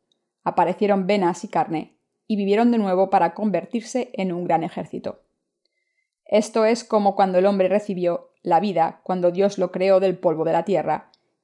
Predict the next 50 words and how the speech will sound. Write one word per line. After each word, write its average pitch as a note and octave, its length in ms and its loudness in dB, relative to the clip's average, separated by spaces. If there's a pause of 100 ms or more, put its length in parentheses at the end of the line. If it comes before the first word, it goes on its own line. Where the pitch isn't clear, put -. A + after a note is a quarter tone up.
y A3 100 -2
le F#3+ 120 4
dio G3+ 200 2
el F#3+ 120 4
aliento E3+ 380 -2
de G3 100 2
la E3 100 4
vida D3+ 240 -2
en D#3 60 -2
la D#3+ 80 -2
nariz. - 400 -6 (1200)
De F3+ 120 0
la F3 120 2
misma F#3 240 -4
manera, F3+ 640 -2
nuestro F#3 400 -2
Dios G#3+ 340 -2
nos F3+ 120 -8
está G3+ 180 -4
diciendo G#3+ 420 0
aquí A3+ 420 -6 (360)
que F3+ 100 -2
nos F3+ 240 -2
ha F#3+ 160 4
hecho F#3+ 280 0
vivir F#3+ 280 -2
de F#3+ 80 -2
nuevo F#3 300 0
a E3+ 40 4
los G3+ 180 0
creyentes F3+ 600 -2
del E3 140 -4
Evangelio F#3 560 -2
del E3+ 140 2
agua D#3+ 200 2
y E3+ 80 -2
el F3 60 0
Espíritu F3+ 680 -4 (460)
al F3+ 160 2
eliminar F3 460 0
todos F#3+ 320 2
nuestros E3+ 300 -8
pecados E3+ 580 -4 (240)
y G3 120 -4
darnos F#3+ 540 0
el G#3+ 160 0
don E3 160 -2
de E3+ 100 -2
su - 120 -10
Espíritu. C3+ 520 -12